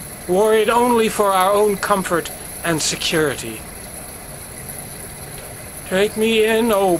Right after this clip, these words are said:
powerful Lord. Take me in and keep me safe. Grant me prosperity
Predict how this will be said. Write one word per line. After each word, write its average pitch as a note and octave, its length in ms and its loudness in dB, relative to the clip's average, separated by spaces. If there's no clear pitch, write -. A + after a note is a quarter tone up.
powerful F#3+ 540 2
Lord. F#3+ 720 2
Take A#3 420 0
me A3 180 2
in G#3+ 500 2
and G3 360 0
keep A3+ 260 -2
me G#3 200 2
safe. A3+ 640 2
Grant A3 580 2
me G3 420 4
prosperity F#3 1080 0